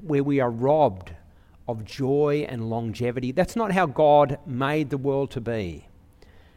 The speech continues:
And so there's a sense to which here Je-, John, Jesus steps into this scene,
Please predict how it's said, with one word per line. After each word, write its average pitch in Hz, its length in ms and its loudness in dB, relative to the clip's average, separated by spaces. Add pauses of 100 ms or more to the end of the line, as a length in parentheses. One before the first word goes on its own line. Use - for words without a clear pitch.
(120)
And 113 120 -14
so 147 100 -2
there's 139 180 -2
a 139 60 -4
sense 175 320 -4
to - 80 -8
which 139 200 -4
here 180 340 2
Je-, 151 480 -2
John, 156 420 0
Jesus 156 400 4
steps - 320 -2
into 139 160 -4
this 120 160 -6
scene, 120 680 -6